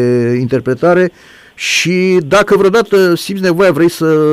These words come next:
povestești de vreun film care apare, așa, cu dragă inimă, Radio Sport Total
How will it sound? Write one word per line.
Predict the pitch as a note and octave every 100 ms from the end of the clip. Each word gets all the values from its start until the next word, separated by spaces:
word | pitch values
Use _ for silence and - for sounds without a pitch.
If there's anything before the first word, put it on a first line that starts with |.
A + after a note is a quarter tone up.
| D3+ D3 C#3 C3 _ _ _ _
povestești | C#3 D3+ D3+ F#3+ D3
de |
vreun | C3 C3+
film | - F#3
care | - B2
apare, | B2 - F3 D3 A#2 G#2+ G#2+
așa, | G2+ F#3+
cu | -
dragă | C#3+ E3+ D3+
inimă, | D#3 D3+ C#3+ C#3
Radio | C3+ C3 B2+
Sport | C#3 B2+
Total | B2 B2+ A2+